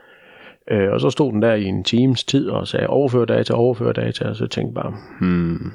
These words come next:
det er som om, der ikke rigtig sker noget." Så bliver jeg selvfølgelig utålmodig på et eller andet tidspunkt, fordi jeg har fortalt om alt det, jeg skete lig-, ligesom nu. Øh, viser det sig, at, øh, jeg tænker,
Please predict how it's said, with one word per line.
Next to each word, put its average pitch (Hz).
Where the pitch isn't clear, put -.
det -
er -
som 95
om, 110
der 110
ikke 110
rigtig 110
sker 113
noget." 107
Så 113
bliver 101
jeg 95
selvfølgelig 101
utålmodig 110
på -
et 117
eller 117
andet 107
tidspunkt, 110
fordi -
jeg 92
har 95
fortalt 107
om 101
alt 110
det, 107
jeg 98
skete -
lig-, -
ligesom 90
nu. 170
Øh, 92
viser 147
det 110
sig, 104
at, -
øh, 104
jeg 104
tænker, 82